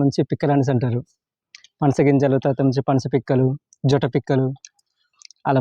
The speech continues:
పిలుస్తుంటాం అనమాట. ఈ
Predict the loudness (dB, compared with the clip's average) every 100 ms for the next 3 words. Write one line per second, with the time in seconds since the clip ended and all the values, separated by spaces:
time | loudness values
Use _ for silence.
0 | 2 0 0 -2 0 -2 -2 -4 -10 _
1 | _ _ _ _ _ _ _ _ _ -20
2 | _ _ _ _ _ _ _ _ -20 -20
3 | _ _ _ _ _ _ _ _ _ _
4 | _ _ _ _ _ _ -20 -20 _ _
5 | _ -2 2